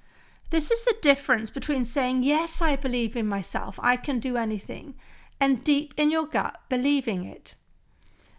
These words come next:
And one of the ways we can unlock this in ourselves is realizing that there's nothing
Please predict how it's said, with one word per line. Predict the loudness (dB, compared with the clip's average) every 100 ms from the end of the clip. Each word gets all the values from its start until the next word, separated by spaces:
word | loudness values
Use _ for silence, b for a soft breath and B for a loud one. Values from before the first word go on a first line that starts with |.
| b
And | 2
one | 4 4
of | 2
the |
ways | 2 0 0
we | -2
can | 0 0
unlock | 2 6 6 4 -2
this | -4 -2
in | -2
ourselves | -2 -2 -4 -6 -8 -6
is | -4 0
realizing | 2 4 4 2 0 -2 -4
that | -2
there's | -2 0
nothing | 2 2 0 -2 -4 -4 -10